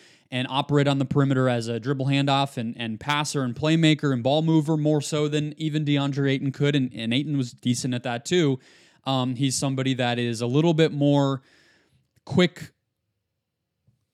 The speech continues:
and decisive with his decisions. Um, when he does have the ball, when he doesn't have the ball, probably a little bit more consistent of a screener, you would say. Like, I think the fit offensively will, will be fine, and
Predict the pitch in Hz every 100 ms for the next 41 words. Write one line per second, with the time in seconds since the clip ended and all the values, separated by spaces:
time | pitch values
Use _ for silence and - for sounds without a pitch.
0 | _ 147 143 135 - 139 147 160 143 143
1 | - 127 120 110 143 143 147 147 143 -
2 | - _ _ - 120 113 113 123 117 151
3 | 156 160 143 139 143 139 127 113 135 143
4 | 151 139 135 127 135 127 131 - 156 151
5 | 143 139 135 151 147 147 139 139 135 -
6 | 131 - 151 - 135 120 - 156 160 151
7 | 151 147 143 - 147 139 139 131 - _
8 | 147 151 - 160 180 175 160 165 147 147
9 | 147 135 131 131 127 123 123 123 127 127
10 | 123 123 117 - 117 123 147 175 - -
11 | _ - 131 131 123 117 113